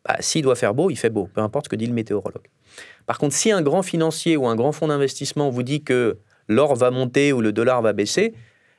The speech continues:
bah, même si, effectivement, il devrait faire l'inverse de ce qui a été dit, le fait que quelqu'un vous dise qu'il aille dans une di-, certaine direction et qu'il ait du poids, ben, ça influe sur cette direction. Ce qui nous amène à la première règle dans les investissements,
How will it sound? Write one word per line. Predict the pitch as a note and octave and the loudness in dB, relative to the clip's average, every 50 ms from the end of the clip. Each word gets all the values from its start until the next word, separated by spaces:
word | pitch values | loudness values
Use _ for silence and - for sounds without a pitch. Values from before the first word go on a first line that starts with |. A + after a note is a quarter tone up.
| _ | _
bah, | A2+ G#2+ - - _ _ _ _ _ _ | -2 -2 -2 -4 _ _ _ _ _ _
même | C#3+ D3 E3 G#3 A#3 A3+ | 0 2 4 4 4 4
si, | - - - - G3+ G3 F#3 C#3+ - - _ _ _ _ _ _ _ _ - | 4 2 2 2 2 2 2 0 -2 -4 _ _ _ _ _ _ _ _ -6
effectivement, | C3+ - D#3+ D3+ D#3+ - E3 D#3 D#3 E3+ E3+ | -2 0 0 0 2 0 0 2 4 4 2
il | D#3 C3 | 2 2
devrait | B2+ B2 B2+ B2 | 2 2 2 2
faire | - C3+ | 2 2
l'inverse | C3+ C#3+ C#3 C#3+ D3+ B2+ A#2+ | 2 2 2 2 2 2 0
de | A#2+ | -4
ce | A2+ - | -4 0
qui | - A#2 | 0 0
a | |
été | A2+ A2+ A#2 A#2 | 0 2 0 0
dit, | A#2+ E3 G#3+ B3 A#3 - _ _ _ _ | 2 0 0 0 -2 -6 _ _ _ _
le | - B2 C#3 | 0 0 0
fait | C3+ - - G3+ G3 F#3+ - | 2 2 2 2 2 2 0
que | - D3 C#3 | 0 0 0
quelqu'un | C3 - D3+ C#3+ C#3 - - D#3+ D3+ D3 C#3+ C#3+ _ _ _ _ _ _ _ _ _ _ _ _ _ _ _ _ _ _ _ _ | 2 2 2 0 2 0 0 2 2 2 -2 -4 _ _ _ _ _ _ _ _ _ _ _ _ _ _ _ _ _ _ _ _
vous | - C3 C#3+ | -2 0 0
dise | C3 D3+ D#3 C#3+ - - | 2 2 2 2 0 0
qu'il | - A#2+ A#2+ | 2 2 4
aille | A#2 | 4
dans | A2 A2 | 4 2
une | A2 G#2 G#2+ G#2+ | 0 0 0 0
di-, | G2 A2 - - | 0 0 -2 -2
certaine | - - B2+ - - A#2+ | -2 -2 -2 0 0 0
direction | A2 A#2+ A#2+ B2 A#2+ - - C3+ | 2 2 2 2 2 0 0 0
et | A#2+ | 0
qu'il | A2 - G#2 | -2 0 -2
ait | G#2 F#2+ | -2 0
du | F#2+ G2 | 0 -2
poids, | F#2+ - D3 F#3 G#3+ B3 B3+ - - - | 0 2 4 4 4 2 -2 -6 -2 0
ben, | A#2 A#2 | 0 0
ça | - - - - - | 2 2 0 2 4
influe | D#3 D#3 D#3 - - G#3 A3 | 2 2 2 2 0 0 0
sur | - D#3+ - | 0 0 2
cette | - D3+ C#3 | 2 0 2
direction. | C3 C#3 C3 B2+ - - A2 F#2 - - - - - - - - - - - - _ | 2 0 0 0 -2 -4 -4 -6 -6 -8 -16 -20 -20 -18 -16 -16 -16 -16 -18 -16 _
Ce | - - | -10 -4
qui | - D3+ | 0 2
nous | D3+ D3 E3 | 4 4 4
amène | E3 E3 D#3+ | 4 4 4
à | C#3+ | 4
la | A#2+ A#2+ | 2 2
première | - - - A#2 A#2 A#2 B2 | 0 0 0 0 2 2 2
règle | D3+ G3+ A3+ A3+ C#3+ G2+ F#2+ - _ _ _ _ - | 2 2 2 2 0 -2 -4 -6 _ _ _ _ -6
dans | A2 A2+ | -2 -2
les | A#2 A2+ A2 | 0 0 0
investissements, | A2 G#2+ G#2 G2+ - - - - - D3+ F#3 A#3 - | 0 0 -2 -4 -4 -6 -6 -4 -2 -2 -2 -2 -4